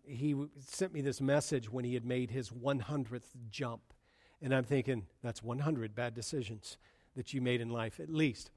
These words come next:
His hundredth jump from an aircraft. And I'm thinking, "Why would you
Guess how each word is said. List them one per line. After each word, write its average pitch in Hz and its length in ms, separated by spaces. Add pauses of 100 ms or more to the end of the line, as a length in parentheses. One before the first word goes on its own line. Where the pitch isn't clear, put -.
His 127 180
hundredth 190 540
jump 117 400 (340)
from 131 200
an 123 40
aircraft. 131 640
And 127 80
I'm 127 80
thinking, 120 400
"Why 120 140
would 123 180
you 175 120